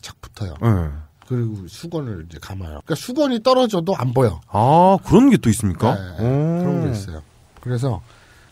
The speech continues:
Speaker 1: 뭘 노력을 아무리 기울여도
Speaker 2: 예.
Speaker 1: 힘들어요.
Speaker 2: <laughs> 아, 예. 예.
Speaker 1: 자신 있게 얘기할 수 있습니다.
Speaker 2: 예. 아.
Speaker 1: 우리가 상상하는 거하고는 전혀 아니죠.
Speaker 2: 예.
Speaker 1: 네, 그거는 이제 에이브이에만, 체육 동영상에만 그렇게 나오는 거고
Speaker 2: 예.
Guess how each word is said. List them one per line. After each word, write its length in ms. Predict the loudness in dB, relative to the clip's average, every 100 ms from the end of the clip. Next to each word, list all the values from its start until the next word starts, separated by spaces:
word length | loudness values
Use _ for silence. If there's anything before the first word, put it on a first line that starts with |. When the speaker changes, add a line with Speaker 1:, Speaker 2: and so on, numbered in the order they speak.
| _
Speaker 1:
뭘 680 | 4 6 6 6 4 2 -2 -14 _ _
노력을 1000 | -6 -2 2 4 6 6 4 4 2 0 -2
아무리 420 | 2 2 4 2
기울여도 640 | 0 0 4 4 2 2 4
Speaker 2:
예. 280 | 4 2 -4 -12 _ _ _ _ _ _
Speaker 1:
힘들어요. 480 | -2 2 2 0 -2
Speaker 2:
<laughs> 20 |
아, 280 | 2 6 6
예. 340 | 4 0 -4 -2
예. 100 | 0
Speaker 1:
자신 320 | 0 2 2
있게 200 | 2 4
얘기할 240 | 6 6 6
수 140 | 4
있습니다. 280 | 4 4 6
Speaker 2:
예. 400 | 8 10 8 6 4
아. 500 | 4 6 6 4 0 -4 -2
Speaker 1:
우리가 200 | 0 2
상상하는 520 | 2 0 0 0 -2
거하고는 200 | -2 -4
전혀 260 | -2 -2 -2
아니죠. 440 | -4 -6 -8 -4 0
Speaker 2:
예. 40 | 0 -2
Speaker 1:
네, 160 | -8 -10
그거는 360 | -10 -6 -4 -4
이제 180 | -6 -10 _ _ _ -2
에이브이에만, 760 | 0 0 -2 -2 -2 -4 -10
체육 320 | -4 -2 -2 -6
동영상에만 840 | -6 -4 -4 -4 -4 -4 -6 -6
그렇게 280 | -12 -12 -12
나오는 420 | -10 -10 -10 -12
거고 160 | -6 0
Speaker 2:
예. 240 | 0 -2